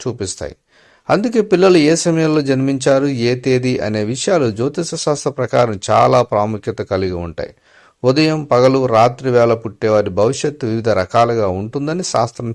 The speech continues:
చెబుతుంది. పిల్లలు ఏ సమయంలో పుడితే ఎలా ఉంటుంది? పగలు పుడితే మంచిదా, రాత్రి పుడితే మంచిదా? ఎప్పుడు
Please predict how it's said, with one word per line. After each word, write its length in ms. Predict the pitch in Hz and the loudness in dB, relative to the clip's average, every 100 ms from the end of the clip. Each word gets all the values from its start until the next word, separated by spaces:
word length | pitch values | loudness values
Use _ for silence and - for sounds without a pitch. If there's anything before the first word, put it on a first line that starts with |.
| - | -8
చెబుతుంది. 460 | 80 - 76 69 64 _ _ _ _ _ - | -12 -10 -12 -12 -16 _ _ _ _ _ -4
పిల్లలు 320 | 160 226 208 123 127 - _ _ _ _ _ _ - 165 | 2 4 4 2 0 -12 _ _ _ _ _ _ 0 2
ఏ 20 | 185 | 4
సమయంలో 360 | 185 185 180 175 | 2 2 2 2
పుడితే 260 | 165 151 156 143 | 2 -2 0 4
ఎలా 100 | 117 117 104 | 6 4 2
ఉంటుంది? 280 | 90 90 87 120 | -4 -8 -2 2
పగలు 260 | 143 165 160 | 4 2 0
పుడితే 260 | 139 139 107 | -4 -2 -2
మంచిదా, 360 | 95 95 110 147 - _ _ _ 113 | -2 -4 -4 -4 -6 _ _ _ 0
రాత్రి 260 | 143 175 180 | 2 2 -4
పుడితే 260 | 165 143 135 101 | -4 -4 -2 -2
మంచిదా? 320 | 87 85 80 73 131 | -4 -8 -8 -2 -2
ఎప్పుడు 240 | 131 | 2